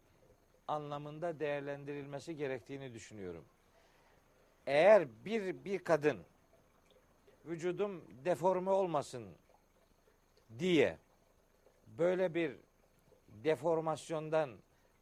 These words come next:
kaçma anlamıyla böyle bir niyetle bunu yapıyorsa bunu doğru bulmam. Ancak eğer işte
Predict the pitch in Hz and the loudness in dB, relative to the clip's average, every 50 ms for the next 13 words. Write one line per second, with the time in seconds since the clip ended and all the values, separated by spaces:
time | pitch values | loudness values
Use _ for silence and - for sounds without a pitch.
0 | _ _ _ _ _ _ _ _ - - 151 151 - - 151 160 165 160 139 110 | _ _ _ _ _ _ _ _ -4 0 0 0 -2 -4 -4 0 2 4 4 2
1 | - - - _ _ _ _ _ _ - - _ _ - 139 147 147 151 156 151 | 0 -2 -10 _ _ _ _ _ _ -20 -20 _ _ -8 -8 -6 -6 -6 -6 -6
2 | 151 156 156 156 151 143 139 127 113 98 87 - - - - 110 139 143 147 160 | -6 -6 -6 -6 -4 0 2 2 2 2 0 -6 -12 -14 -8 -4 -2 0 0 0
3 | 165 156 147 156 147 143 147 147 151 165 165 160 - 147 139 131 147 165 165 170 | 0 0 -2 -4 -6 -6 -6 -2 0 0 0 0 -2 -6 -6 -6 -6 -8 -6 -4
4 | 165 165 - 175 202 208 202 185 165 220 220 202 202 214 233 226 220 226 226 233 | -4 -4 -4 -2 -2 0 0 0 -2 -4 -4 -4 -4 -4 0 4 6 6 6 6
5 | 247 214 247 233 165 113 87 80 - _ _ _ _ - - - _ - - - | 4 2 0 -2 -2 -4 -6 -8 -12 _ _ _ _ -20 -20 -20 _ -18 -8 -4
6 | 156 185 185 175 175 147 - - - _ _ _ _ _ _ _ - - - - | -4 0 2 4 4 4 4 0 -14 _ _ _ _ _ _ _ -20 -20 -20 -20
7 | - - - - - - - 170 170 156 151 147 - - _ _ _ - 139 143 | -20 -20 -20 -20 -10 -4 0 2 2 2 2 0 -4 -10 _ _ _ -20 -20 -20
8 | - - - 156 135 123 110 | -12 -6 -4 -4 -2 -4 -4